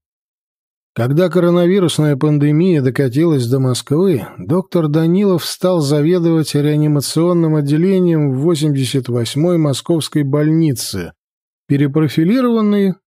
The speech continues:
на лечение ковидной инфекции. Разумеется, без приключений не обошлось. У Данилова по-другому и не бывает. Как обычно, в этой книге два главных героя — доктор Данилов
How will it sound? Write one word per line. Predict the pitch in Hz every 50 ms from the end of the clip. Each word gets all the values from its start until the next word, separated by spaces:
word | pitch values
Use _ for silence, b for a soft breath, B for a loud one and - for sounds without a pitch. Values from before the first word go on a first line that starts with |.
| _ -
на | - - 123 143
лечение | 170 202 185 - - 247 254 254 233 214 185 147
ковидной | 127 160 160 160 175 190 185 160 165 165 160
инфекции. | 160 151 127 - 135 123 107 87 - - - - 85 80 78 - - _ _ _ _ _ _ _ _ _ _ _ _ _ _ _ _ _ _ _ _ -
Разумеется, | 101 110 120 113 123 143 151 160 165 156 147 123 - 135
без | 127 131 131 120 -
приключений | - 131 131 113 120 123 120 113 - 135 139 139 139 135 135 131
не | 135 135 135
обошлось. | 135 127 123 131 131 127 - 147 151 170 160 107 95 - - - - _ _ _ _ _ _ _ _ _ _ _ _ _ _
У | - 185 214
Данилова | 196 190 175 151 143 151 160 170 165 151 135 127 120
по-другому | 120 123 120 120 123 127 113 113 131 160 165 156 143 135
и | 127 127 131
не | 131 131 127
бывает. | 117 117 123 120 120 127 151 170 156 117 92 - - - - _ _ _ _ _ _ _ _ _ _ _ _ _ _ _ _ _ _ _ _
Как | - - 95 95 -
обычно, | 95 92 110 165 202 - - 110 95 98
в | 120
этой | 139 131 120 117
книге | 107 - 139 175 202 185 143 120
два | 101 101 117 160 170
главных | 135 139 160 170 160 151 143 135 123
героя — | 113 110 123 135 147 185 202 185 147 113
доктор | 98 107 156 165 131 - - 139 131
Данилов | 117 123 131 127 143 165 185 190 180 165 147 -